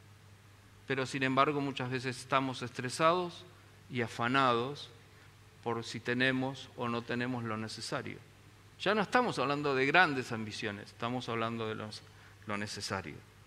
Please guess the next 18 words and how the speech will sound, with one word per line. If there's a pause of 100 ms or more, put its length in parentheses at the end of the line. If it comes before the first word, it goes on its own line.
(2000)
Tres
problemas
relacionados
con
la (300)
fe
cristiana
y
con
esto (200)
vamos
completando. (1900)
Los
creyentes
no,
no
están
exentos,